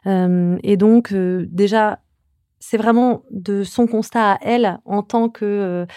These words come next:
maraudeuse, qu'elle s'est dit, en fait, il faut un outil pour permettre aux maraudeurs d'avoir accès à l'information et de pouvoir orienter, euh, correctement les personnes. Elle s'est lancée très, très jeune.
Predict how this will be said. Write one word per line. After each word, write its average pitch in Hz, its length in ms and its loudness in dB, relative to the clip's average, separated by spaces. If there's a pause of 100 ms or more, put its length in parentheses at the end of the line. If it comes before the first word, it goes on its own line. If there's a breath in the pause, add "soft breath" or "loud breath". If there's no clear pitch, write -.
(200 loud breath)
maraudeuse, 233 540 2
qu'elle 190 180 -8
s'est - 160 -8
dit, 208 160 -4
en 202 80 -4
fait, - 320 -12
il 175 60 -14
faut 254 360 2
un 196 180 2
outil 240 360 0
pour - 220 -16
permettre 208 500 -2
aux 208 60 0
maraudeurs 196 680 0 (360 loud breath)
d'avoir 214 180 2
accès 208 240 2
à 202 80 4
l'information 196 540 0
et - 20 0
de 202 60 -8
pouvoir 196 240 -4
orienter, 190 480 -2
euh, 180 60 -6 (360 loud breath)
correctement 208 400 -2
les 202 120 -2
personnes. 240 460 0 (280 loud breath)
Elle 196 160 -2
s'est - 160 -2
lancée 214 340 0
très, 311 200 -4
très 240 200 0
jeune. 208 360 2